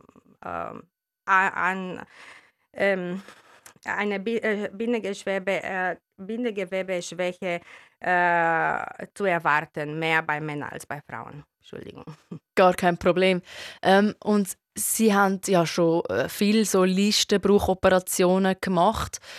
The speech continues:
Speaker 2: Äh, was machen Sie da? Was, wie, wie reparieren Sie das?
Speaker 1: Ähm, wir gehören einem Hernienzentrum, was, äh, wahrscheinlich schon, äh, bekannt Ihnen ist.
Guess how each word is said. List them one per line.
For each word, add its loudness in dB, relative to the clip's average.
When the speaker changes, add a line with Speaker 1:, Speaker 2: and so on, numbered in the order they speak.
Speaker 2:
Äh, 0
was 2
machen 4
Sie -6
da? 4
Was, 0
wie, -4
wie -2
reparieren 4
Sie -2
das? 2
Speaker 1:
Ähm, 4
wir 0
gehören 0
einem -4
Hernienzentrum, -6
was, -8
äh, -6
wahrscheinlich -10
schon, -8
äh, -8
bekannt -8
Ihnen -4
ist. -4